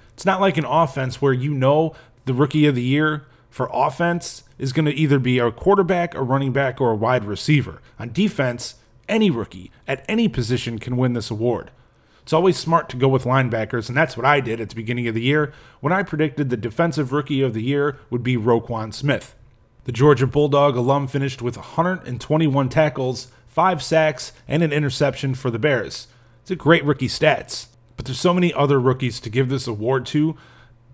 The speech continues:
that would make sense. I think the leader probably being Darius Leonard from the Colts, who led the entire league in tackles as a rookie with one hundred and sixty-three to go along with seven sacks, two interceptions, four forced fumbles,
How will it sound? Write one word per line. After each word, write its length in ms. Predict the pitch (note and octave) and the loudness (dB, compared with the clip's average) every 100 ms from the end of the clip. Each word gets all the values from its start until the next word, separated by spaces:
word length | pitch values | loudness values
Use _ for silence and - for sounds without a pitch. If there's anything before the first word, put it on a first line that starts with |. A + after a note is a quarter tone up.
| _ | _
that 160 | - C3+ | -4 0
would 100 | C3 | 0
make 200 | B2+ B2+ | 0 -2
sense. 420 | - B2 G2 - | -2 -4 -4 -10
I 80 | G#2 | -6
think 200 | D3 C3 | -4 -2
the 80 | B2+ | 0
leader 360 | C#3 D3+ B2+ | 4 4 2
probably 480 | A#2+ B2 B2 B2 B2+ | 0 0 0 0 0
being 380 | A2+ A#2 A#2+ A2+ | -2 -4 -6 -4
Darius 420 | A#2+ A#2 A2+ - | -2 0 -2 -2
Leonard 340 | C3 B2+ A#2+ | -2 0 -2
from 200 | A2 A#2+ | -4 -8
the 60 | A2+ | -8
Colts, 420 | - E3+ C#3 - - - | 0 2 2 -4 -18 -6
who 120 | - C#3 | -2 2
led 260 | D3+ E3 | 4 2
the 120 | C3+ | 0
entire 420 | B2 A2+ D3+ C#3 C3 | -4 0 0 2 2
league 400 | C3+ D#3+ C#3 C3 - | 2 2 0 -4 -8
in 160 | C3 B2 | -6 -4
tackles 480 | D#3+ D#3+ - C3+ - | -2 -2 0 -2 -2
as 220 | C3 C3 | -2 0
a 80 | A2+ | 2
rookie 480 | D3+ G3 C#3 A#2+ - - - | 2 2 0 -4 -6 -18 0
with 300 | D3+ E3+ - | 2 2 0
one 200 | B2+ F3+ | 0 2
hundred 340 | E3+ D#3+ C3+ C3+ | 2 2 2 0
and 100 | G#2+ | 0
sixty-three 760 | E3 C#3 - A2+ B2 D3+ C#3+ | -2 -2 -4 -6 0 0 0
to 100 | C3 | -2
go 180 | B2+ A#2+ | -2 0
along 320 | A#2 A#2 A2+ | 2 0 0
with 140 | G#2+ - | -4 -4
seven 320 | F3+ F#3 E3 | -2 -2 -2
sacks, 480 | - B2 A2+ - - | -2 -2 -4 -6 -10
two 160 | F#3 | -4
interceptions, 800 | F3+ D3 - C3+ A2+ - B2 A2+ | -2 -2 -2 -4 -4 -6 -8 -8
four 280 | - F#3+ G#3 | -8 -2 -2
forced 380 | C3+ B2+ A2 - | 0 -2 -2 0
fumbles, 520 | D#3 D3 C#3 C#3 | 0 2 0 0